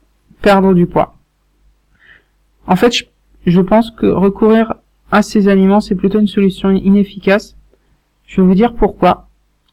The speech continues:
Tout d'abord, il faut savoir qu'à l'origine de tout problème de poids, il y a une production excessive d'insuline. L'insuline est une hormone qui active le stockage de l'énergie au lieu de la rendre disponible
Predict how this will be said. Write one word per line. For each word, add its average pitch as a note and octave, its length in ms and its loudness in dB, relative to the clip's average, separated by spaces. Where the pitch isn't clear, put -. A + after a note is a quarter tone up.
Tout - 140 -6
d'abord, G#3 300 4
il A#3 80 2
faut G#3+ 160 -4
savoir G#3+ 580 0
qu'à G3+ 160 0
l'origine G3+ 440 2
de F#3 100 2
tout A#3+ 180 -4
problème A3 360 0
de G3+ 80 2
poids, G3+ 500 0
il F#3+ 120 -2
y F#3+ 120 2
a G3 120 0
une F#3+ 140 0
production F#3+ 520 -2
excessive G3 480 -2
d'insuline. F#3 540 0
L'insuline G#3+ 480 2
est G#3+ 200 -2
une G3 80 2
hormone G3+ 480 2
qui - 160 -2
active G#3+ 640 0
le G3 140 2
stockage G#3+ 460 0
de G3 80 2
l'énergie G3 680 0
au G3 120 2
lieu G#3 160 4
de F#3 120 0
la F#3 160 2
rendre F#3+ 200 0
disponible F#3 580 0